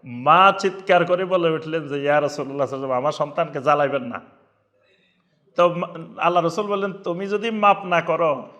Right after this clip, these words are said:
কালেমা না পড়ে মারা যায়, সে তো জাহান্নামের আগুনে জ্বলবো।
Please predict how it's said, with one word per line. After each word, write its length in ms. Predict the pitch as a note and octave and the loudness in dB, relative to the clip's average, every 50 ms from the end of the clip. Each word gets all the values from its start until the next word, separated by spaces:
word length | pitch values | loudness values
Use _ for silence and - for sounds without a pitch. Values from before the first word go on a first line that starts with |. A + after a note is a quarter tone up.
| _ _ _ _ | _ _ _ _
কালেমা 400 | D3 D3 D#3 E3+ F3 E3+ F3+ F3 | 2 4 4 4 4 2 2 4
না 140 | F3+ F3+ E3+ | 4 2 2
পড়ে 260 | - F3+ F#3 G3 G3+ | 4 2 2 2 2
মারা 220 | G3 G3+ F#3+ F3+ | 0 2 2 2
যায়, 120 | E3+ E3+ D#3+ | 2 2 0
সে 120 | E3 F3 | 0 -4
তো 80 | F#3 F3+ | -4 0
জাহান্নামের 600 | D3 F3+ F3 F3+ G3 G3 G3+ G#3 G#3+ G#3 A3+ A3 | 4 6 6 6 6 4 4 2 4 6 6 6
আগুনে 300 | G#3+ G#3 G3+ G#3+ G#3 F#3+ | 6 6 4 0 -2 -2
জ্বলবো। 440 | D#3+ F3 F3 D3+ C3+ A#2+ B2 A2+ | 0 -2 -2 -2 -4 -6 -8 -8